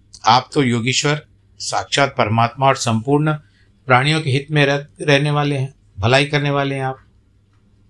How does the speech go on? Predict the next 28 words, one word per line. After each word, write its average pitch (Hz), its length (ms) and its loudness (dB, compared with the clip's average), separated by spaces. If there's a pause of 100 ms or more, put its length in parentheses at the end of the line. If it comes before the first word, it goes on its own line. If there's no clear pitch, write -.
(1400)
आप 135 180 4
स्वयं 147 300 0
अपने 135 340 -2
मन 127 200 0
से 131 180 0
विचार 120 380 2
कीजिए 123 400 -2
कि 143 120 -4
मैंने 127 520 -2
उसे 127 240 -4
वर 113 240 -2
दे 113 180 -4
रखा 113 380 -2
है 131 160 -2
कि 143 400 -4 (380)
तुझे 139 260 2
मृत्यु 135 480 -2
भय 120 300 0
नहीं 131 260 -2
होगा। 95 380 -6 (720)
मेरा 110 260 -2
यह 113 140 -2
वचन 123 340 -2
सदा 123 300 -2
सत्य 131 340 -6
होना 120 260 -4
चाहिए। 117 420 -12 (720)
मैं 131 340 2